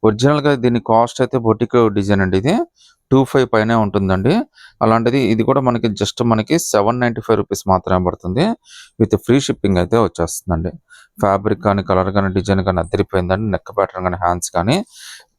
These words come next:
క్వాలిటీ అయితే చాలా అంటే చాలా ప్రీమియం క్వాలిటీ అండి. డ్రెస్ అయితే చూడండి, ఎంత బ్యూటిఫుల్ డ్రెస్, చాలా బాగుంది. వర్క్ కూడా మనకి all over వర్క్ అయితే వచ్చేసింది. చున్నీ కూడా చాలా ప్రీమియంగా ఇచ్చాడండి. So చున్నీ అయితే సెల్ఫ్ మ్యాచింగ్ ఇచ్చాడు, ప్లస్ దాని మీద ఇచ్చిన వర్క్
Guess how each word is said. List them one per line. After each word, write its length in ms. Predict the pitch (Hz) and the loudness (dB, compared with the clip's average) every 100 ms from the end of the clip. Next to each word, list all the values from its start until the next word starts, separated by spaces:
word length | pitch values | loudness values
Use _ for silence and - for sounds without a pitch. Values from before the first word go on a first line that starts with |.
| _ | _
క్వాలిటీ 320 | 113 117 139 143 | 2 2 2 0
అయితే 140 | 135 123 107 | 0 -4 0
చాలా 220 | 101 127 | 2 2
అంటే 120 | 123 127 | 0 -2
చాలా 160 | 107 95 | -2 0
ప్రీమియం 300 | 98 92 92 87 | -2 0 -2 0
క్వాలిటీ 300 | 87 85 90 87 | 0 0 -2 -2
అండి. 200 | 104 214 285 _ _ _ - | 0 0 -2 _ _ _ -6
డ్రెస్ 200 | 101 - | -4 0
అయితే 120 | 202 135 | 0 2
చూడండి, 240 | 113 104 101 | 2 2 -2
ఎంత 180 | 101 - 107 | -4 -4 -2
బ్యూటిఫుల్ 360 | 101 - 104 92 | -2 -4 -4 -2
డ్రెస్, 240 | 107 - 135 233 320 _ _ _ _ | -4 -2 0 0 -4 _ _ _ _
చాలా 340 | - 87 107 120 | -2 2 2 4
బాగుంది. 280 | 117 113 143 107 | 2 2 0 -2
వర్క్ 180 | - 117 | -2 0
కూడా 100 | 113 117 | 0 0
మనకి 160 | 107 92 | 0 2
all 100 | 90 98 | 2 2
over 140 | 98 90 | 0 -2
వర్క్ 160 | - 87 | -2 -4
అయితే 140 | 92 85 | -2 -6
వచ్చేసింది. 460 | - 85 - 98 214 - _ - - _ - | -8 -14 -6 -2 -2 -4 _ -20 -20 _ 0
చున్నీ 220 | 135 160 151 | 2 2 2
కూడా 120 | 151 - | 0 0
చాలా 160 | 107 104 - | 0 0 0
ప్రీమియంగా 420 | 107 110 107 113 110 | 2 2 2 2 0
ఇచ్చాడండి. 400 | 90 82 82 - _ _ _ _ - | -2 -4 -4 -10 _ _ _ _ -2
So 60 | - - | -2 2
చున్నీ 260 | 110 120 135 | 4 4 4
అయితే 140 | 123 151 | 2 0
సెల్ఫ్ 200 | 123 143 151 | -2 0 0
మ్యాచింగ్ 300 | 143 123 113 | 0 0 0
ఇచ్చాడు, 240 | 110 120 120 | 0 -2 0
ప్లస్ 180 | 117 - 85 | -2 -2 -2
దాని 160 | 101 101 107 | -2 0 0
మీద 120 | 110 110 | 0 0
ఇచ్చిన 180 | 107 98 98 90 | 0 0 0 -2
వర్క్ 220 | 95 - | -2 0